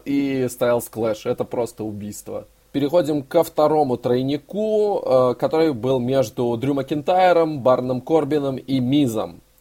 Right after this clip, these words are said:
И этот матч, на удивление, тоже был неплохим. Нам продолжили показывать Миза как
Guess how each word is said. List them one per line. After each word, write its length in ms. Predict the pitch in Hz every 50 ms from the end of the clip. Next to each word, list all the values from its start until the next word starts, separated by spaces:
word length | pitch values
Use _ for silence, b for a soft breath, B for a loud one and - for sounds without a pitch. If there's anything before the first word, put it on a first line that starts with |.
| _ _ _
И 340 | 135 135 135 135 131 127 - -
этот 260 | 170 165 196 160 135
матч, 320 | 135 147 170 196 - -
на 60 | 131
удивление, 520 | 120 117 113 123 120 139 170 175 160 147 147
тоже 400 | - _ - 202 226 269 208 180
был 180 | 147 156 156
неплохим. 720 | 139 123 120 - 131 131 160 160 - 233 196 143 110 - - _ _ _ _ _ _ _
Нам 420 | 120 120 127 135 147 143 135 127
продолжили 600 | 131 139 143 139 143 151 139 131 113 117 127 120
показывать 800 | 113 - 117 120 - 151 135 123 110 104 117 117 113 110 - -
Миза 360 | 139 156 160 151 117 104 110
как 280 | - - 120 - -